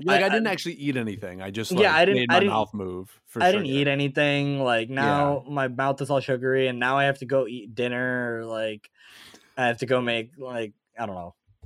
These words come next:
Speaker 2: noodles or something, and I'm like, "Oh, there's still, like, strawberry or cherry flavor in my mouth,"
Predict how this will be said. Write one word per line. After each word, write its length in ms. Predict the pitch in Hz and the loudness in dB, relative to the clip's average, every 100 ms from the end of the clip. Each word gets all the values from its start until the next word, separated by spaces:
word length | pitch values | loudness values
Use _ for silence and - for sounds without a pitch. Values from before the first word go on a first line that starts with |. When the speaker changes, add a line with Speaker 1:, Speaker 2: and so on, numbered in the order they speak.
| - | -18
Speaker 2:
noodles 500 | 120 131 123 120 120 123 | -2 2 4 4 2 0
or 60 | |
something, 300 | 123 117 117 | -2 -2 -2
and 80 | 113 | -2
I'm 100 | 113 | -2
like, 220 | 110 104 | -2 -2
"Oh, 240 | 127 113 110 | 2 2 2
there's 200 | 117 117 | 0 -2
still, 180 | 131 123 | -2 0
like, 340 | 117 107 - _ _ _ _ _ _ _ - | 0 -2 -8 _ _ _ _ _ _ _ -20
strawberry 800 | - - 120 117 117 117 117 113 | -12 -2 0 2 2 0 0 0
or 200 | 107 101 104 _ _ - | -2 -4 -14 _ _ -12
cherry 460 | - 127 113 117 113 | -2 2 2 0 -2
flavor 420 | 127 117 113 117 | -4 -4 -4 -6
in 80 | 110 | -6
my 100 | 107 | -8
mouth," 340 | 107 107 110 | -6 -6 -6